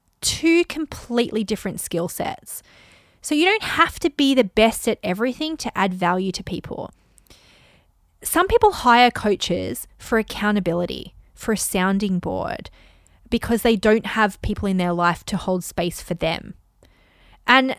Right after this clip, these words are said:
if you're an Olympic coach, say you're an Olympic, elite Olympic swimming coach, for example, are you the best swimmer?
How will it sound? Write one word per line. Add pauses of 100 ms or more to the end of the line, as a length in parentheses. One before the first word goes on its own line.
(240)
if
you're
an
Olympic
coach,
say
you're
an (100)
Olympic,
elite
Olympic
swimming
coach,
for
example, (500)
are
you
the
best
swimmer?